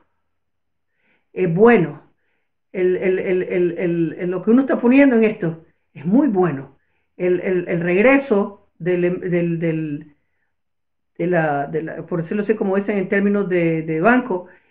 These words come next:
el, el, el, los intereses son altos. ¿Por qué? Porque, digamos, yo, Besat Hashem, con la ayuda del Eterno, estoy acercando miles de gentes, porque lo estamos haciendo.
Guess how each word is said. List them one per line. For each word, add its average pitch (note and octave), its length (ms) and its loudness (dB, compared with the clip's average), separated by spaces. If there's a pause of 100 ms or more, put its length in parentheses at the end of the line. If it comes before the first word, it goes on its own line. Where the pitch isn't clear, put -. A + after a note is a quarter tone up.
(180)
el, F3+ 260 -4
el, F3+ 200 0
el, F3+ 140 0
los F3+ 160 0
intereses G3+ 460 2
son G3+ 200 2
altos. F3 400 -2
¿Por F3 160 -10
qué? D4 300 0 (400)
Porque, G3 240 0
digamos, A#3 380 4 (200)
yo, G#3+ 640 4
Besat F3 320 -2
Hashem, A#3 460 0 (240)
con E3+ 140 -6
la E3 40 0
ayuda F#3+ 140 2
del A3+ 120 4
Eterno, A3+ 240 2
estoy G#3+ 140 -2
acercando G3 480 -2
miles G#3 260 0
de F3 100 -2
gentes, D3+ 320 -4 (500)
porque E3 180 -8
lo E3+ 80 0
estamos F#3+ 380 0
haciendo. E3+ 300 -10